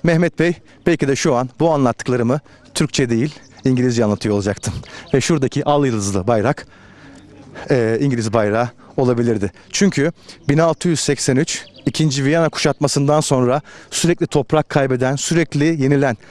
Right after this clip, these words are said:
özellikle Balkan muharebelerinde maalesef çok büyük bir hezimete uğruyoruz.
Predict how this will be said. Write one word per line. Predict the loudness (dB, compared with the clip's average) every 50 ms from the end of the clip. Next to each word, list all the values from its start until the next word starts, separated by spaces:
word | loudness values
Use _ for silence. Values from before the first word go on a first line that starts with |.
| -20 -10 -4 -2
özellikle | 0 2 2 2 2 2 0 0 0 0 2
Balkan | 2 0 0 2 2 2 2
muharebelerinde | 4 2 2 2 2 0 0 0 0 0 0 0 0 0 0 0 -2 -4 -8 -20 -20 -20 -20 -14 -4 0
maalesef | 2 2 2 2 2 0 0 -2 -2 0
çok | -2 -2 -2 -2 -2
büyük | -2 -2 -2 -2 -2
bir | -2 -2
hezimete | 0 0 0 0 2 2 2 2 2 2
uğruyoruz. | 0 0 2 2 2 0 0 -2 -4 -6